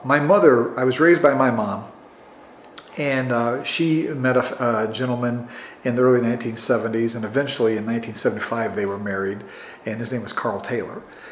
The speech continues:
And so he, he was my stepdad. And so when late in, uh, my high school time, in the l-, late seventies,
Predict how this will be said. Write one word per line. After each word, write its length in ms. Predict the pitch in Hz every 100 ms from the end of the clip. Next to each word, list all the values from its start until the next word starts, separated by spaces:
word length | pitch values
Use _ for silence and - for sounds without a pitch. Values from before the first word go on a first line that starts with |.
| -
And 240 | - 123 123
so 280 | - 127 117
he, 140 | 147 143 135 175
he 100 | 131
was 140 | 117
my 100 | 110
stepdad. 680 | 110 - 120 - 87 90 123 - - - -
And 440 | - 123 113 117 -
so 500 | - 131 123 123 - - - -
when 640 | 127 139 139 131 131 147 -
late 560 | 147 131 160 185 - -
in, 300 | 131 120 117
uh, 460 | 113 104 107 110 - - -
my 120 | 127
high 220 | 113 127
school 300 | 123 - 113
time, 320 | 107 110 107 110
in 80 |
the 80 | 104
l-, 220 | 107 110 -
late 320 | 127 117 117 -
seventies, 720 | - 113 113 107 104 -